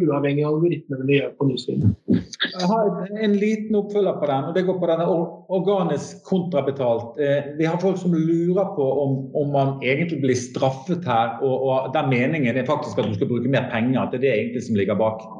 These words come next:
Speaker 1: Ja, nei, altså, det er ikke meningen at du skal bruke mer penger, men det, det som skjedde, eh, for, si, si, tre til fem år tilbake, var jo at det var helt ute av kontroll.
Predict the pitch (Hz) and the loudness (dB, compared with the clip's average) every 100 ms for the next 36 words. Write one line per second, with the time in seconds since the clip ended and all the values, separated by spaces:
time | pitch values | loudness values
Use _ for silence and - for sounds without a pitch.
0 | - - - - - - - - - - | -12 -12 -12 -16 -18 -20 -20 -20 -20 -20
1 | - - _ 214 269 - 269 285 262 285 | -20 -20 _ -2 0 0 0 0 0 -2
2 | 277 269 277 285 269 - 240 285 240 220 | -4 -2 0 0 -2 -4 -2 0 2 2
3 | 220 220 196 240 240 247 233 214 220 - | 0 -2 -2 0 0 0 0 0 0 0
4 | 214 190 262 254 240 240 240 233 202 220 | 0 2 2 2 0 0 0 -4 0 0
5 | - 262 - 262 185 190 277 277 233 233 | 0 -2 -2 -2 0 0 2 2 0 0
6 | 226 226 226 226 220 220 214 220 220 - | -2 -2 0 2 0 -2 -2 0 0 0
7 | 196 185 214 208 196 190 170 160 170 170 | 2 2 2 2 2 2 2 0 0 0
8 | 190 269 262 180 170 175 190 190 175 180 | 0 0 0 2 2 0 0 0 0 0
9 | 185 170 - 147 147 180 190 202 214 | 2 0 0 -4 -2 -4 0 0 0